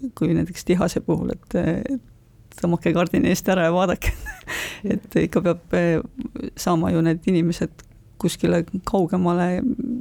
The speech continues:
linnast, nad ei saa neid koguda, et, et metsa vahele, et jälgida, et nad oleks mõistlikult ühtlaselt ikkagi jaotunud ja, ja, ja mingid kohad, kuhu sa kedagi vabatahtlikku ei leia, siis,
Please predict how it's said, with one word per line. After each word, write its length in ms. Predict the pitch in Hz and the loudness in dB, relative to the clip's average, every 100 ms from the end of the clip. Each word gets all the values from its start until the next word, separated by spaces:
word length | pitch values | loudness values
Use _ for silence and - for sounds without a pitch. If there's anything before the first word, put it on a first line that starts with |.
| - | -2
linnast, 400 | 202 175 180 - | 2 4 2 0
nad 80 | 202 | 0
ei 60 | 170 | 0
saa 160 | - - | 0 0
neid 160 | 185 - | 0 0
koguda, 400 | 196 170 190 220 | 2 2 -2 -6
et, 200 | - - 190 - - - | -6 -4 -2 -4 -8 -10
et 100 | 180 | -2
metsa 300 | 190 185 208 | 0 0 0
vahele, 400 | 196 190 214 190 | 0 0 2 0
et 260 | 175 - 185 185 - - - | -2 -2 0 0 -2 -8 -2
jälgida, 320 | 180 170 175 190 | 0 2 2 2
et 80 | |
nad 160 | 170 180 | 2 2
oleks 240 | 175 - - - - - - - - | 0 -4 -12 -18 -20 -20 -20 -12 0
mõistlikult 520 | 175 170 196 - 180 | 2 2 -2 -2 2
ühtlaselt 480 | 196 - 180 185 - | 2 2 0 0 -2
ikkagi 340 | 190 226 185 180 | -6 -4 -2 2
jaotunud 480 | 165 175 196 196 202 | 2 0 -2 -2 -2
ja, 80 | 202 - - - - - - | -4 -6 -16 -18 -20 -12 -2
ja, 160 | - - - | 0 0 0
ja 80 | 170 | 2
mingid 320 | 175 170 160 | 2 2 2
kohad, 320 | - 175 180 - | 2 0 0 0
kuhu 240 | 190 170 | 0 2
sa 80 | 180 | 2
kedagi 320 | 180 170 170 | 2 2 2
vabatahtlikku 640 | 180 180 175 185 - - | 2 2 2 0 -2 -2
ei 140 | 175 180 | 2 4
leia, 180 | 170 170 | 2 0
siis, 240 | 185 - | -4 -4